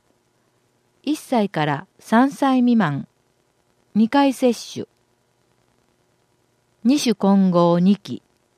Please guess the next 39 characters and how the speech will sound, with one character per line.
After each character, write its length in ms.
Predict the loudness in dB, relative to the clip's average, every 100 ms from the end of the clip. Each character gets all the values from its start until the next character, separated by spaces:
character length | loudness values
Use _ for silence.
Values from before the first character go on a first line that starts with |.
| _ _ _ -8
ジ 160 | -2 -2
フ 120 | -2
テ 160 | -2 -2
リ 240 | -2 -2
ア、 160 | -2 -6
破 160 | -6 -2
傷 320 | 2 2 2
風。 360 | -2 -4 -4 -10 _ _ _ _ _ _ _ _ _ _ _ _ _ _ _
小 320 | 2 4 4
学 260 | 2 0
六 280 | -2 -2 0
年 260 | 0 2 0
生、 480 | -4 -8 -6 -10 -16 _ -8
一 120 | -8 _
回 220 | -4 -2 -2
接 180 | -6
種。 340 | -8 -12 -18 -18 _ _ _ _ _ _ _ _ _ _ _ _ _ _ _ -8
注 320 | -2 -2 -2
意。 160 | -6 -18 _ _ _ _ _ _ _ _ _
対 220 | -4 -4
象 260 | -2 0 0
者 200 | 2 0
に 160 | 0 0
は 280 | -2 -4 -10
四 220 | -10 0
月 320 | 2 0 -2
に 260 | -6 -6 -10 _
予 100 | -4
診 320 | -2 0 0 2
票 340 | 2 4 2
を 60 | 0
個 220 | 0 2
別 280 | 0 -2 -6
通 200 | -4 -4
知 140 | -6
し 140 | -8 -4
ま 140 | -6
し 120 | -8
た。 160 | -14